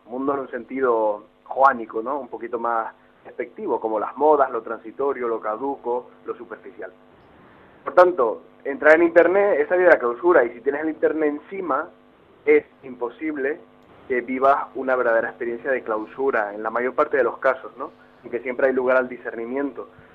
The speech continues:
No es lo mismo una persona de diecinueve años que entra al convento y tiene su móvil en el bolsillo, y una persona de noventa y cuatro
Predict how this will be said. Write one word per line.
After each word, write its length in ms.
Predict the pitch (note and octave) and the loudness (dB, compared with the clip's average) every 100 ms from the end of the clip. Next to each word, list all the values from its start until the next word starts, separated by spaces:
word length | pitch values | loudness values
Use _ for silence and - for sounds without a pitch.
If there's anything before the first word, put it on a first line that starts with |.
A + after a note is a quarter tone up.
| - | -2
No 80 | B2+ | 2
es 40 | |
lo 80 | C3+ | 2
mismo 220 | D3+ D#3 | 2 0
una 140 | C#3 B2 | 0 2
persona 440 | B2 B2 D#3 D3 | 0 0 2 2
de 160 | A#2+ A2+ | 2 -2
diecinueve 560 | A2+ - A#2+ C3 C#3 | -6 -10 -4 2 4
años 340 | C#3+ D3+ C#3 C#3 | 2 0 -4 -6
que 80 | A#2 | -8
entra 180 | A#2 | -6
al 40 | A2+ | -4
convento 560 | A#2+ A#2+ C#3 C3+ A2+ | -4 -2 -4 -4 -6
y 80 | G#2+ | -8
tiene 220 | - A#2+ B2 | -8 -10 -10
su 120 | B2+ | -8
móvil 240 | B2 B2 | -6 -6
en 100 | A#2+ | -6
el 80 | A#2+ | -6
bolsillo, 640 | A#2 A#2 - C3+ A#2+ C3 - - - - - - | -6 -8 -8 -8 -6 -6 -10 -20 -20 -20 -18 -4
y 40 | |
una 160 | C#3 B2+ | 0 0
persona 320 | C3+ C#3 C#3 | 0 0 0
de 80 | C#3 | 2
noventa 320 | C3+ C3 B2 | 2 0 -4
y 80 | A#2 | 0
cuatro 480 | C3+ C#3 - B2+ | 2 2 0 -8